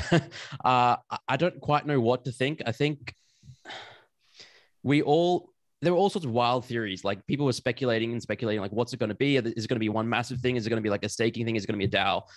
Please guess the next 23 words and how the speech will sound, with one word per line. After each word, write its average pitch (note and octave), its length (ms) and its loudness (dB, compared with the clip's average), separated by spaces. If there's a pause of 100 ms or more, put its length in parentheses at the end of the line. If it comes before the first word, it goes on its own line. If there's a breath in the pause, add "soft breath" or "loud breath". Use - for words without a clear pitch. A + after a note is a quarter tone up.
(200 loud breath)
I A#2 100 -2
think E3 140 0
it's D3 120 -6
really C3+ 200 2
smart A2 400 0
that A#2 100 -6
the A2+ 80 -2
way A2 160 2
they've G2+ 320 -4
dropped - 340 -2
it D#3 180 2 (100)
in A#2 100 0
the G#2+ 80 0
form A2+ 300 -2
of G#2 260 -2
an G#2+ 120 -2
airdrop A#2 520 2
to G#2 440 0 (320)
ape A2+ 160 0
holders, A2+ 420 0
mutant G#2+ 240 -2
holders, G#2+ 420 -2 (460 loud breath)
um, A2 480 0